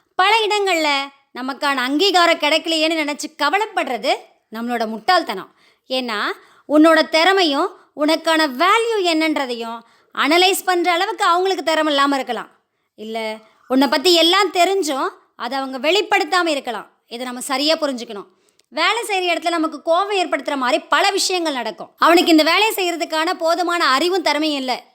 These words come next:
உழைக்காம ஏமாத்துறான். ஆனா, என்னோட மேலதிகாரி அவனுக்கு தான் அதிகமான இம்பார்ட்டன்ஸ் கொடுத்து பாராட்டுறாரு.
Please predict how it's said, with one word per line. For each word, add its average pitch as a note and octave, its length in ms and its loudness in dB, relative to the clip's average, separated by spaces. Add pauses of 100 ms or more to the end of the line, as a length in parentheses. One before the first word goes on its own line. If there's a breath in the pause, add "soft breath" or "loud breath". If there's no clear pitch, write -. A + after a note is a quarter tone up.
(160)
உழைக்காம F#4 480 0
ஏமாத்துறான். C#4 500 -4 (380)
ஆனா, B3 540 -4
என்னோட D4 320 0
மேலதிகாரி E4+ 580 4
அவனுக்கு E4+ 440 0
தான் F4 200 0
அதிகமான F4+ 520 -2
இம்பார்ட்டன்ஸ் F4 520 0
கொடுத்து C4+ 340 -4
பாராட்டுறாரு. B3+ 600 -2